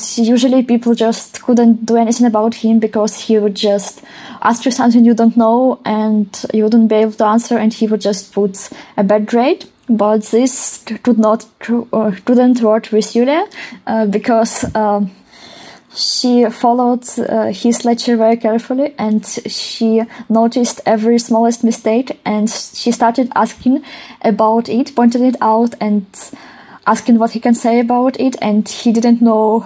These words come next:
what to answer, and after two, three minutes she would answer,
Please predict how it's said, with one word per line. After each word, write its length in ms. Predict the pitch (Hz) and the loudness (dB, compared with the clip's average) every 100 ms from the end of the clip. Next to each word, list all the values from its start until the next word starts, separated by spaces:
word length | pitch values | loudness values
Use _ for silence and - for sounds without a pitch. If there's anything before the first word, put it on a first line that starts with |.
| - | -2
what 260 | 220 226 | -2 0
to 80 | - | 0
answer, 560 | 196 220 - 247 247 - | 2 2 -2 -2 0 -2
and 300 | 202 208 202 | -2 0 0
after 640 | - 196 - 214 202 208 208 - - - - | 0 -2 -2 0 2 0 -4 -20 -20 -20 -2
two, 100 | 233 | 0
three 220 | 233 247 | 2 2
minutes 420 | 226 233 240 - | 4 4 2 -2
she 180 | - 240 | -2 0
would 200 | 226 240 214 | 2 2 2
answer, 440 | 214 233 - | 2 0 0